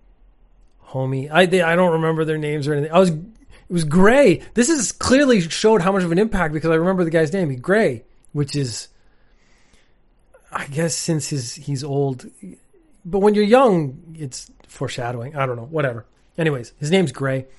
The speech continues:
goes, "Gray, what are you gonna do when the war is over?" And he talks about retiring. He's like, "Oh, I'm gonna retire.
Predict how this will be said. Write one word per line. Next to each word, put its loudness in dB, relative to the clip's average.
goes, -20
"Gray, 2
what 2
are 2
you 2
gonna 0
do -4
when -6
the -4
war -6
is -10
over?" -16
And -16
he -18
talks -16
about -10
retiring. -4
He's -14
like, -14
"Oh, -2
I'm -2
gonna -2
retire. -8